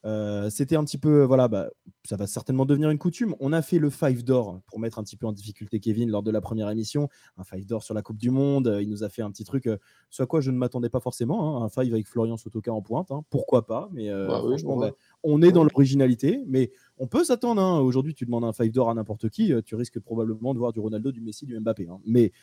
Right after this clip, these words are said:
Speaker 1: justement, la diversité, ça fait extrêmement, extrêmement plaisir, ça fait beaucoup de bien. Si tu devais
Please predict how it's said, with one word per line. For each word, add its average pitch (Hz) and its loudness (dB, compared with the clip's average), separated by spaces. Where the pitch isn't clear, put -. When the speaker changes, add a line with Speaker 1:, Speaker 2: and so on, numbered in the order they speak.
Speaker 1:
justement, 208 0
la 107 -6
diversité, 247 -10
ça - -10
fait - -6
extrêmement, 123 -4
extrêmement 110 -8
plaisir, 117 -8
ça 135 -14
fait 107 -18
beaucoup 117 -12
de 110 -14
bien. 139 -6
Si - -6
tu - -10
devais 175 4